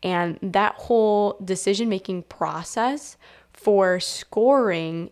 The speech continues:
a proposal is actually very strategic. So there's specific amount of points that decision makers can use to decide on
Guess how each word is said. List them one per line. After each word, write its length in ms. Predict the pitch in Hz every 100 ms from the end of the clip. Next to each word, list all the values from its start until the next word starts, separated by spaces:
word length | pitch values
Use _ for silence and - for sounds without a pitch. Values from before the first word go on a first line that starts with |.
| -
a 120 | 180
proposal 1080 | 170 - - - 240 269 233 170 151 170 220 _ - - _
is 260 | 202 196 190 -
actually 440 | 196 247 - 302 269
very 360 | 196 190 214
strategic. 800 | 214 - 220 - 185 170 - - -
So 180 | -
there's 280 | 190 190 185 - _
specific 600 | - - 196 - 247 339
amount 260 | 277 220 214
of 220 | 208 -
points 600 | - 240 180 165 - - _ - - -
that 160 | 180
decision 400 | 180 180 196 226
makers 360 | 214 196 185 180
can 340 | - 185 175
use 580 | 160 185 202 165 165 180 - - -
to 140 | 180
decide 600 | 185 - - 170 185 190 -
on 520 | 185 170 165 165